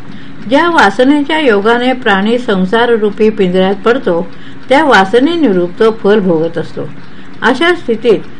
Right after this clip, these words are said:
जन्माला कारणीभूत होणाऱ्या कर्मा वाचून ब्रह्मापासून भूतांची उत्पत्ती होते असे आपण सांगता हे कसे?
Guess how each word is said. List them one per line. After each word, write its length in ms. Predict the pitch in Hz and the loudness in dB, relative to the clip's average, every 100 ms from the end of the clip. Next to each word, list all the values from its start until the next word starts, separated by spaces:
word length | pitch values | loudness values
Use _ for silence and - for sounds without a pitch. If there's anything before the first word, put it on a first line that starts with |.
| - - | -12 0
जन्माला 500 | 214 226 240 277 311 | 4 4 4 2 2
कारणीभूत 680 | 294 220 202 247 269 277 269 | 0 2 2 2 2 0 0
होणाऱ्या 380 | 196 190 208 220 | -2 -2 0 -2
कर्मा 400 | 208 170 180 190 | -2 -2 0 0
वाचून 360 | 202 214 175 156 - - - - | 0 0 -2 -4 -10 -12 -8 0
ब्रह्मापासून 800 | 208 214 247 349 240 240 196 185 | 4 6 4 2 0 0 0 0
भूतांची 500 | 180 185 240 269 285 | 0 0 0 0 0
उत्पत्ती 440 | 247 - 190 - | -2 0 -2 0
होते 400 | 190 202 185 170 - - - | -2 0 0 -2 -6 -12 -6
असे 220 | 208 247 | -2 0
आपण 280 | 196 185 185 | -2 -2 -2
सांगता 460 | 180 175 175 208 | 0 -2 0 -2
हे 220 | 170 156 220 | 0 0 2
कसे? 400 | 180 - 160 | 0 -2 -6